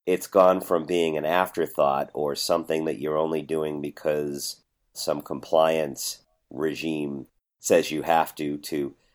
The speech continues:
something that has become really part of the backbone of how companies operate. I'm looking forward to seeing in the,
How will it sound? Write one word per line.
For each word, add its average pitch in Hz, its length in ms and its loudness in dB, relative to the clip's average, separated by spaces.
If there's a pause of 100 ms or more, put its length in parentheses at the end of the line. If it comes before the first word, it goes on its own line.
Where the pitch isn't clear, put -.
(160)
something 85 480 2
that 73 120 0
has 73 160 -2
become 76 480 -2
really 76 640 0 (460)
part 95 180 8
of 82 40 2
the 80 80 2
backbone 78 600 2
of 71 100 -8
how 67 360 0 (160)
companies 71 560 -2
operate. 67 640 -2 (840)
I'm 82 120 0
looking 92 280 2
forward 82 520 4
to 73 460 -4 (180)
seeing 80 520 -2
in 69 100 -6
the, 65 240 -6